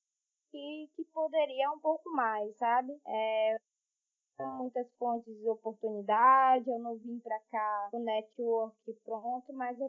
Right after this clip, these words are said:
fui construindo a minha própria rede. E aí, dentro desse entendimento, é, eu quis aliar o meu trabalho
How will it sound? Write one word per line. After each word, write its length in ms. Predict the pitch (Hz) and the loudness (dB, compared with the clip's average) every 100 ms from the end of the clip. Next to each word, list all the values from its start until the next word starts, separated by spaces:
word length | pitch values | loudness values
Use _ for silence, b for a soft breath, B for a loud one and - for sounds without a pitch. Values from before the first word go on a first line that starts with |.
| 269 | -6
fui 120 | 269 | -10
construindo 540 | 269 269 262 269 262 | -8 -12 -8 -8 -4
a 60 | 262 | -4
minha 240 | 262 262 | -2 -4
própria 380 | 262 262 254 269 | 2 2 2 0
rede. 360 | 269 226 202 196 _ _ _ - | 0 -2 -2 -8 _ _ _ -2
E 80 | 254 | 6
aí, 300 | 247 262 262 | 6 6 2
dentro 420 | 240 277 294 302 240 | -2 -4 -4 -4 -2
desse 340 | 247 247 247 | -2 -2 -6
entendimento, 960 | 233 233 214 208 208 214 254 269 262 214 - _ - | -4 -4 -4 -6 -2 2 2 0 -4 -8 -10 _ 0
é, 300 | 214 214 214 | 4 6 6
eu 60 | 226 | 2
quis 300 | 240 226 214 | -2 -4 2
aliar 680 | 214 214 214 208 202 247 311 | 2 0 0 4 6 6 4
o 40 | |
meu 140 | 254 | 0
trabalho 520 | 233 233 214 208 208 | -2 -4 0 -2 -4